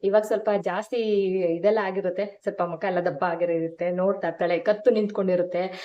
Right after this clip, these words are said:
ಅದೆಲ್ಲ ನೋಡೋದಕ್ಕೆ ಖುಷಿ. ನನ್ಗೆ ಚಿಕ್ಕ ಮಕ್ಳಂದ್ರೆ ತುಂಬಾ ಇಷ್ಟ. ನೀವು ಕೇಳ್ಬೋದು, "ಅಯ್ಯೋ, ಚಿಕ್ಕ ಮಕ್ಳು, ವಯಸ್ಸಾದವ್ರು, ಎಲ್ಲಾರು ಇಷ್ಟ ನಿಮ್ಗೆ ಪ್ರಾಣಿ ಪಕ್ಷಿಗಳು" ಅಂತ. ಹೌದು, ನನ್ಗೆ ಎಲ್ಲ ಇಷ್ಟ.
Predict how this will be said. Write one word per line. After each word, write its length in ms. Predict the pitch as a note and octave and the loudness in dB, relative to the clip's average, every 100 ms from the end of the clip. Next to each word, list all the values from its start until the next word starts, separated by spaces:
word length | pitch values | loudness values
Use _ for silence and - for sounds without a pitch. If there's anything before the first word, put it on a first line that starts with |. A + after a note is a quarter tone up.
| - - | -16 -10
ಅದೆಲ್ಲ 380 | E3 D#3+ D#3+ F#3+ A3 | -4 -4 -4 -6 -4
ನೋಡೋದಕ್ಕೆ 400 | G#3 G3 G3 F#3+ | -2 0 -2 -6
ಖುಷಿ. 260 | G3 - | -12 -10
ನನ್ಗೆ 200 | B3 A#3+ | -6 -6
ಚಿಕ್ಕ 240 | B3+ D4 C#4 | 0 0 0
ಮಕ್ಳಂದ್ರೆ 340 | C4 B3 A3+ | 0 0 0
ತುಂಬಾ 240 | G#3+ G3 F#3+ | -4 -4 -4
ಇಷ್ಟ. 200 | F#3+ - - - - _ _ _ _ - - - - | -4 -10 -16 -20 -20 _ _ _ _ -16 -14 -12 -8
ನೀವು 140 | G#3+ G#3 | -6 -4
ಕೇಳ್ಬೋದು, 480 | A3+ A3+ G#3+ F#3+ F#3 | 0 0 0 -2 -2
"ಅಯ್ಯೋ, 600 | G#3 A3+ G#3+ G#3 G#3 G#3+ | -2 0 0 -2 -2 -8
ಚಿಕ್ಕ 260 | - A3+ | -6 -6
ಮಕ್ಳು, 440 | G#3 G3+ G3+ F#3+ F#3+ | -4 -4 -2 -2 2
ವಯಸ್ಸಾದವ್ರು, 440 | G3+ G3+ G3 F#3 | 0 0 -2 0
ಎಲ್ಲಾರು 380 | F#3+ G3 G#3+ B3+ | -2 0 0 0
ಇಷ್ಟ 180 | A#3+ A#3+ | -2 -2
ನಿಮ್ಗೆ 320 | A3 G3+ F3+ | -2 0 0
ಪ್ರಾಣಿ 300 | F3+ G#3 G#3 | 0 0 -2
ಪಕ್ಷಿಗಳು" 400 | G#3 - G#3+ G3+ | -4 -8 -8 -6
ಅಂತ. 200 | F#3 E3+ | -6 -8
ಹೌದು, 460 | F#3+ G3 E3+ D#3+ F#3 | -10 -6 -4 -2 -4
ನನ್ಗೆ 320 | G#3 F3 F3 | -4 -6 -4
ಎಲ್ಲ 240 | E3+ E3 F#3+ | -4 -2 -4
ಇಷ್ಟ. 260 | F#3 - | -4 -6